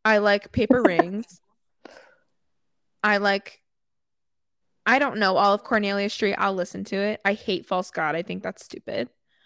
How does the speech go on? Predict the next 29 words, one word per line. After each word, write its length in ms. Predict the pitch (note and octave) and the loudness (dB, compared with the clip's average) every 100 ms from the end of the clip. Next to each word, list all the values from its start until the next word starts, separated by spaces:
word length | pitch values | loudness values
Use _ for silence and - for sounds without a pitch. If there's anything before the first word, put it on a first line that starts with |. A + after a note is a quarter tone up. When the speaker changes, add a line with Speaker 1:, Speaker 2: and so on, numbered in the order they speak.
| _ _ _ - | _ _ _ -4
Speaker 1:
I 120 | G#3 | -2
don't 240 | G3 F#3 G#3+ | 0 -2 0
like 220 | G#3+ G#3+ | -2 -2
Me 520 | F#3+ F3+ F3+ G3 A3+ _ - | -4 -4 -6 -8 -12 _ -6
with 380 | F3+ F3 - - | -2 -2 -4 -6
Brendan 320 | F#3+ F3+ F#3+ | -4 -4 -4
Urie. 400 | F#3 D#3 D3+ F3+ - | -4 -4 -6 -8 -10
I'm 80 | G#3 | -10
gonna 200 | F#3+ F#3 | -8 -8
be 120 | E3+ | -8
honest. 600 | D3+ D#3 G3 A#3+ - _ _ _ _ _ _ _ | -8 -8 -10 -12 -20 _ _ _ _ _ _ _
Um, 540 | F#3+ F#3 F3 F3 F3 - - | -2 0 -2 -4 -8 -12 -6
so, 240 | - C4+ | 0 2
like, 300 | C4+ B3 - _ | 2 0 -4 _
this 340 | G#3+ G#3+ D#4 | -4 -2 0
is 160 | G4+ D#4+ C4 _ - G#3+ F#3+ _ _ _ | 0 -2 -8 _ -20 -20 -20 _ _ _
the 200 | - G3 | -8 -6
few, 720 | G#3 - - G#3 A3+ A#3 A#3+ | -6 -8 -10 -6 -4 -2 -4
this 200 | G#3 A3+ | -2 -2
is 120 | C4+ A3+ | -4 -4
one 280 | G3+ G#3+ | -2 -2
of, 300 | A3 A3 G#3 - _ _ | -2 -4 -6 -12 _ _
probably 400 | - A4 B4 E4 | -6 -2 0 -2
the 120 | G3 - | -4 -6
only 280 | F#3 F#3 | -6 -6
album 460 | F3 F3 F#3+ G3 G#3+ | -6 -6 -4 -6 -4
that 140 | F#3 | -4
I, 140 | F3+ F3+ | -4 -4
like, 380 | F3+ E3+ - | -6 -8 -10